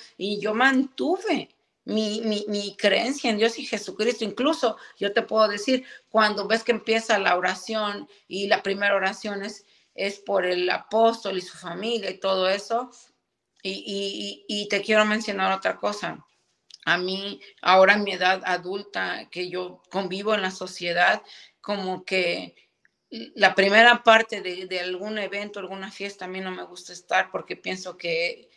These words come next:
que me, que es el trauma que a mí me quedó de, de la iglesia a la luz del mundo, que, que al principio de la, de la oración era los apóstoles, los apóstoles y esa, y, y eso que nos lanzaban y a mí que nunca me gustó.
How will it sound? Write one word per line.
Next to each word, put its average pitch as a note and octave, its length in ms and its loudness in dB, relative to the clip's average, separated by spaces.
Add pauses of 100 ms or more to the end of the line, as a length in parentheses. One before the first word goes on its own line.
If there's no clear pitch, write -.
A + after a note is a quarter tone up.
(140)
que - 260 0
me, F#3+ 220 -4
que - 180 -8
es G#3 200 -4
el F3+ 160 -4
trauma G3 360 0
que F#3 120 -6
a - 20 -8
mí F#3+ 80 -6
me F3+ 220 -8
quedó E3+ 340 -2
de, E3+ 280 -4 (220)
de F3 120 -4
la F3 100 0
iglesia F3+ 320 -6
a F3 40 -2
la E3+ 80 0
luz E3+ 180 -8
del F3 120 -8
mundo, F3+ 360 -8 (260)
que, - 220 -6
que - 120 -2
al F3+ 220 4
principio G3+ 500 -2
de F#3 120 4
la, E3+ 240 0
de E3+ 120 -2
la E3+ 140 -2
oración F3 500 -6 (200)
era E3+ 400 0
los E3 180 -8
apóstoles, F3 560 -6
los E3 160 -12
apóstoles F3 640 -6
y F#3 60 -2
esa, F3+ 280 -6
y, F3+ 200 0
y F3+ 180 -2
eso F#3+ 240 -4
que F3 100 -8
nos E3+ 160 -6
lanzaban F3 520 0
y - 20 -10
a F3 40 -14
mí F3+ 200 -20 (160)
que F#3 180 -4
nunca G#3 360 0
me F#3 100 -4
gustó. F3+ 400 -4